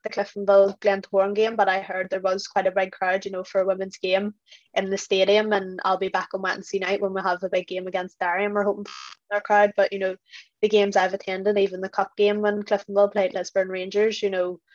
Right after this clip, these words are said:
there was a huge crowd there, and I think interest is definitely peaking. You know, a lot of the players that are gonna be representing Northern Ireland are playing in the local league, so seeing them doing well, you know, it's only a country on. But yeah, the, the media attention even is growing massively in the league, and, you know,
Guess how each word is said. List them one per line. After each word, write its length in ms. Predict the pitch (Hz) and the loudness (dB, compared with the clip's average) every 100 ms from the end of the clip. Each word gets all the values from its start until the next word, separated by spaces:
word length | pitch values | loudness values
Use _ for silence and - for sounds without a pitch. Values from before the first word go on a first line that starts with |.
| _ - | _ -4
there 80 | 190 | -2
was 140 | 190 | -2
a 40 | |
huge 340 | 196 196 185 - | 0 0 0 0
crowd 200 | 190 185 | 0 2
there, 180 | 185 190 | 2 2
and 100 | 202 | 0
I 60 | |
think 260 | 196 190 190 | -2 -6 -4
interest 500 | 185 185 202 190 - | -4 -4 -4 -4 -8
is 60 | 196 | -4
definitely 500 | 185 - 190 196 196 | -4 -4 -6 -4 -2
peaking. 400 | 190 - 202 208 | -4 0 0 2
You 100 | 196 | 2
know, 280 | 185 180 180 _ _ _ _ | 2 0 -4 _ _ _ _
a 100 | - | 2
lot 160 | 196 190 | 4 4
of 80 | 190 | 2
the 80 | |
players 320 | 190 190 185 185 | 0 -4 -4 -4
that 120 | 185 | -4
are 80 | 185 | -2
gonna 140 | 190 | 0
be 120 | 185 | -2
representing 540 | 185 185 202 190 - 208 | -4 -4 -4 -4 -4 2
Northern 260 | 202 202 | 4 4
Ireland 320 | 202 202 208 208 | 4 2 0 0
are 160 | 185 190 | -2 -2
playing 320 | - 180 196 | -4 -6 -4
in 100 | 214 | -2
the 80 | 190 | 0
local 320 | 185 185 190 | 2 2 0
league, 320 | 185 196 226 | 2 0 -2
so 300 | - 190 190 | -4 -2 -2
seeing 260 | - 196 196 | -2 -2 -2
them 240 | 180 175 | -4 -4
doing 200 | 196 185 | -2 -2
well, 200 | 190 180 | 0 -2
you 120 | 190 | -2
know, 160 | 190 185 | -2 -2
it's 260 | 185 - 196 | -4 -10 -10
only 300 | 185 135 135 | -6 -6 -6
a 40 | - _ - | -10 _ -8
country 260 | 185 - 190 | -8 -2 0
on. 260 | 185 202 | 2 2
But 160 | 208 196 | 2 2
yeah, 260 | 196 190 202 | 4 4 4
the, 340 | 196 190 190 - _ _ _ _ _ _ _ - - | 4 4 2 -4 _ _ _ _ _ _ _ -20 -4
the 100 | 208 | 2
media 280 | 202 196 214 | 4 6 4
attention 420 | 214 208 208 220 | 2 -2 -2 -2
even 260 | 220 220 | -4 -4
is 140 | 214 196 | -6 -4
growing 300 | 190 185 196 | -4 -4 -2
massively 500 | 180 - 202 214 220 | -6 -6 -2 2 4
in 120 | 190 | 2
the 80 | 190 | 0
league, 300 | 185 190 202 | 0 0 -2
and, 100 | 196 | -4
you 60 | |
know, 140 | 190 | -4